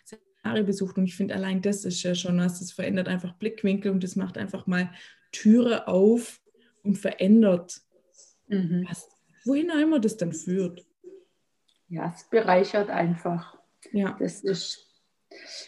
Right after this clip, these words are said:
Speaker 2: ja, ich glaub, das können wir so, so stehen lassen. Dann, ähm, hab ich jetzt eigentlich alles erfahren, was mich so neugierig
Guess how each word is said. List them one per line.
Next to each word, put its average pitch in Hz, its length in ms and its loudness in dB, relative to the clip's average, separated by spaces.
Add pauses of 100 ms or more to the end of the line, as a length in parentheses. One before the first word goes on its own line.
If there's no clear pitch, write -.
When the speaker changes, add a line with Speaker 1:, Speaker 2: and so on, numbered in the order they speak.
(680)
Speaker 2:
ja, 233 280 4
ich - 200 -6
glaub, 180 380 2
das 226 220 0
können 285 240 4
wir 269 80 6
so, 247 440 4 (320)
so 233 240 8
stehen 226 460 4
lassen. 202 560 2 (440)
Dann, 233 600 2
ähm, 190 640 2 (1500)
hab 185 320 -2
ich - 180 -4
jetzt 285 200 0
eigentlich 226 440 0
alles 233 380 4
erfahren, 220 600 -2
was 214 240 -8
mich 214 220 -6
so 202 100 0
neugierig 277 600 0